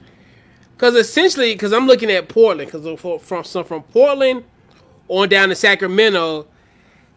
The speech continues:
it's only a one and a half game cushion.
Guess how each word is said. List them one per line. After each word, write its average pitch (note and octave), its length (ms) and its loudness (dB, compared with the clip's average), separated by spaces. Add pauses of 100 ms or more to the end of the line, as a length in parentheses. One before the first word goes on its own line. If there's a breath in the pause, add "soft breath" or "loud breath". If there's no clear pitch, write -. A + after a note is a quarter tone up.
it's F#3+ 140 -6
only C4 260 0
a F#3+ 80 2
one E3+ 340 0
and F#3 100 0
a E3+ 100 -2
half F3 340 -2
game D#3 720 -4 (1400)
cushion. - 500 -16